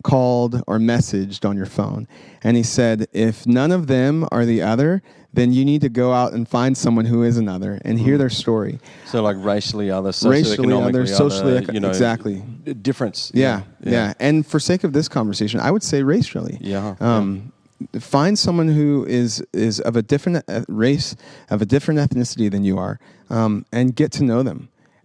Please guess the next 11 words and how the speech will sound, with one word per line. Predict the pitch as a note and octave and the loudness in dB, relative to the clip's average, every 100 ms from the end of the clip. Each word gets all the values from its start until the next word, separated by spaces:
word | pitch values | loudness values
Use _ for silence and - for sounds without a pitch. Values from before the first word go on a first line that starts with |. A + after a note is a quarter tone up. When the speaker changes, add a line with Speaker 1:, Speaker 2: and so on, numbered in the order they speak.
| _ - | _ -10
Speaker 1:
Simply | - - E3 F3 F#3 F3+ | -2 0 0 2 0 0
say, | - C#3+ B2+ | -2 0 0
"Hey, | C3+ F3 | 0 -2
can | - C3 | 0 0
we | C#3 | 2
go | D#3 E3 | 2 0
to, | - - A#2+ A#2 | -2 -10 -12 -4
to | B2+ - _ _ _ | -4 -4 _ _ _
coffee, | B2+ A2 - B2+ | -2 -2 -2 -2
distance | C3+ C3 A#2+ A2 | 0 0 0 -2
coffee," | - G2 - D3+ | -2 -6 -4 -8